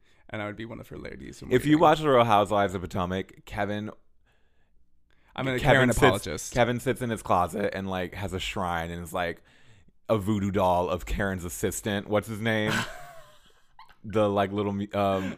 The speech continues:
Speaker 1: I, is it Matt?
Speaker 2: maybe
Speaker 1: Matt, Matt, Mike?
Speaker 2: Jason?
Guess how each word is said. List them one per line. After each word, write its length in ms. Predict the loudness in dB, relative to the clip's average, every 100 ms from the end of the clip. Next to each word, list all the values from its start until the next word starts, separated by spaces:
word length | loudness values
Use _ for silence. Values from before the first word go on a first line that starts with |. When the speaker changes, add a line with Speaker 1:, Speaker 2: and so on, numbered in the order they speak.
| -12
Speaker 1:
I, 160 | -12 -12 -18 -20 -14
is 160 | -12 -10
it 60 | -8
Matt? 520 | -6 -4 -4 -8 -14 _ _ _ _ _
Speaker 2:
maybe 520 | -8 -4 -4 -2 -2 -2
Speaker 1:
Matt, 100 | -4 -6 -4
Matt, 120 | -2
Mike? 100 | -2
Speaker 2:
Jason? 520 | -2 -2 -4 -6 -14